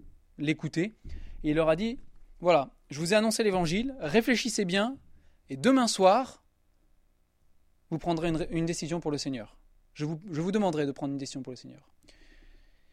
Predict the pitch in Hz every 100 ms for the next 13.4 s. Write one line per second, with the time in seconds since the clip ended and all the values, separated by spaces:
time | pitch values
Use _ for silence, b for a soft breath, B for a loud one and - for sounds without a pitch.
0 | b b b _ 160 - 170 190 165 196
1 | 214 160 151 156 196 208 151 147 170 175
2 | 151 175 - 139 147 143 165 143 160 147
3 | - 151 127 120 - _ _ _ _ -
4 | 143 151 170 208 196 202 170 156 - 123
5 | 123 139 139 - 135 127 139 _ _ _
6 | - 131 107 - _ _ _ _ _ _
7 | - 131 - - - 127 135 127 - 139
8 | 127 - 143 139 147 - 131 117 - -
9 | 117 120 _ _ _ _ _ _ _ _
10 | _ _ - 151 143 135 - _ _ _
11 | _ _ _ _ - 165 - 220 226 175
12 | 180 165 160 - 214 220 156 147 - 143
13 | 160 151 110 123